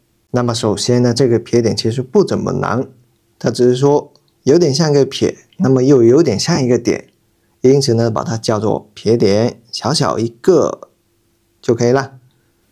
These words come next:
它一般都用在一个右点的代替，而且，而且这个它最常见的是用在右上方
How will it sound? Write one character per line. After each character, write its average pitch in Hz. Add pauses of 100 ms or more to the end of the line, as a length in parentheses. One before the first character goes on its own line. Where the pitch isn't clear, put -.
(320)
它 -
一 151
般 151
都 151
用 147
在 135
一 117
个 120
右 147
点 -
的 71
代 -
替， - (100)
而 117
且， 147 (800)
而 170
且 165
这 147
个 131
它 147
最 170
常 117
见 135
的 110
是 -
用 123
在 120
右 147
上 113
方 110